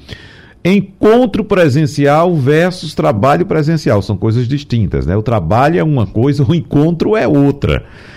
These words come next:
É, e, e é importante, Manuel Messias, a gente tocar ne-, nesse ponto, porque há diferenças. Há,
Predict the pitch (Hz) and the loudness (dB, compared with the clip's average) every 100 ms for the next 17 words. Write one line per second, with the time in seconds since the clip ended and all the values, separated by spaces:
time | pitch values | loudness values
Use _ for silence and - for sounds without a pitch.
0 | - - 113 117 - 139 147 160 165 190 | -16 -2 0 2 0 -2 -2 0 0 0
1 | 180 147 117 160 175 151 135 117 101 92 | 0 0 0 -2 -2 -2 -2 0 0 0
2 | 78 82 76 85 110 - 104 98 90 87 | -2 -2 -2 -2 -4 -4 -4 -2 -2 -4
3 | - 92 - - 117 156 - 73 - - | -4 -6 -6 -6 -4 -4 -4 -10 -12 -20
4 | - - - - 143 147 160 175 - - | -20 -20 -8 -4 -2 0 0 0 -6 -2
5 | 175 220 214 160 113 92 76 - 64 - | 0 0 -2 -2 0 0 -2 -4 -10 -6
6 | - 156 202 190 | -2 0 2 -2